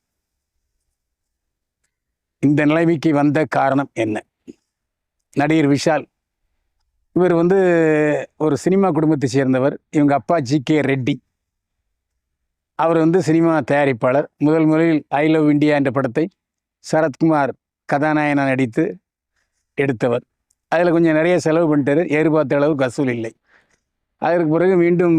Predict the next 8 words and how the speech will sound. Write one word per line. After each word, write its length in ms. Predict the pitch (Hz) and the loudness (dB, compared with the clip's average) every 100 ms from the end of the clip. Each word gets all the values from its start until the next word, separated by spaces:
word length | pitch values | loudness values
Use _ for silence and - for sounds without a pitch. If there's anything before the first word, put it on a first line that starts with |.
| 127 | 0
போய்விட்டார். 480 | 156 147 123 135 - _ _ - | 0 0 0 -2 -4 _ _ -4
அவருக்கு 320 | 160 165 147 | 0 0 2
இரண்டு 340 | 147 165 190 175 | 2 2 2 2
மகன்கள், 380 | 151 151 147 131 | 2 2 0 -2
ஒருவர் 400 | - 147 165 170 151 | -2 0 2 0 0
விக்ரம் 380 | 139 - 165 156 | -2 -2 -2 -2
கிருஷ்ணா, 380 | 151 - 143 165 190 _ _ _ _ _ _ - | -4 -2 -2 -2 -4 _ _ _ _ _ _ -2
இன்னொருவர், 480 | 170 175 160 185 | 0 2 2 0